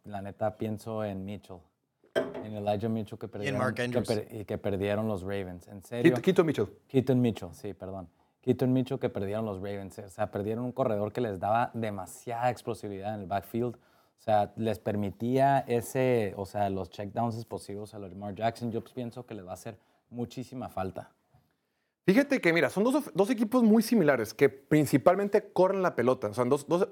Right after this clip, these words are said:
Speaker 3: que ofen-, que cuando corren la pelota son prácticamente imparables. No todos sabemos el esquema que tiene Kyle Shanahan, que es imparable. Tienes a Christian McCaffrey, que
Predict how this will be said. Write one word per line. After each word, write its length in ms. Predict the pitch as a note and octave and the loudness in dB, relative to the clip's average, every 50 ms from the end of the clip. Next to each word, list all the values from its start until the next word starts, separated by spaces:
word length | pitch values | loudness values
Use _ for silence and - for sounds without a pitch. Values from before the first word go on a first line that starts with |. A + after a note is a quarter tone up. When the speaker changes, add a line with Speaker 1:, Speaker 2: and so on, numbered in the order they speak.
| - - | -2 0
Speaker 3:
que 80 | - | 0
ofen-, 220 | C#3 - C#3 C3+ - - - - - _ _ _ | 2 2 2 -4 -4 -10 -20 -20 -20 _ _ _
que 80 | - D#3 | 2 4
cuando 200 | E3 E3+ E3+ D#3 | 4 4 4 6
corren 200 | - A#3+ C#4+ D4+ | 4 4 6 6
la 100 | C4+ F#3+ | 2 4
pelota 300 | F#3+ G#3 A#3+ A#3 C4 A#3 | 4 2 4 4 0 0
son 180 | - G3 F#3+ | 0 0 -2
prácticamente 520 | F#3 F#3 F3+ F#3 G3+ F#3 D#3+ D3 D3 D3 D#3 | 0 -2 0 0 -2 -2 0 0 0 0 0
imparables. 280 | C#3+ C3+ - A#2 A2+ | -2 -4 -6 -6 -2
No 100 | A#2+ D3+ | -2 -2
todos 180 | D3+ - F3 D3 | 0 0 0 0
sabemos 200 | C#3 C#3 D#3 D3 | 0 -2 -2 0
el 80 | D#3 B2 | -2 -2
esquema 300 | G#2+ - B2+ C3+ C#3+ C3+ | -2 -2 -2 -2 0 0
que 80 | B2 | -2
tiene 200 | G2+ B2+ B2+ B2+ | -2 -2 -2 0
Kyle 180 | - C3+ C3+ B2+ | 0 0 0 0
Shanahan, 480 | - D#3 F3 G3 F#3+ G3 G3+ G3+ G3 G3+ - - - _ _ | 0 0 0 0 2 2 2 0 0 -4 -8 -20 -20 _ _
que 160 | - A#2+ B2 | 0 2 2
es 160 | C3 B2+ - | 2 2 -2
imparable. 540 | C#3+ B2+ A2 A#2 B2+ E3 G3+ A3 A#3 A3+ G#3+ | -4 -4 2 4 6 6 6 4 4 2 0
Tienes 340 | - - C#3+ D3 D#3 C#3+ - | 0 0 -2 0 0 2 2
a 280 | C#3 C3 B2 A#2 - - | 2 2 2 0 -2 -4
Christian 240 | - C#3 - E3 D#3 | -6 -4 -2 0 -2
McCaffrey, 360 | C3+ - C#3+ C#3 - D#3 C3+ | 2 2 0 0 0 -2 -2
que 200 | - A#2+ B2 - | 0 -2 -2 -2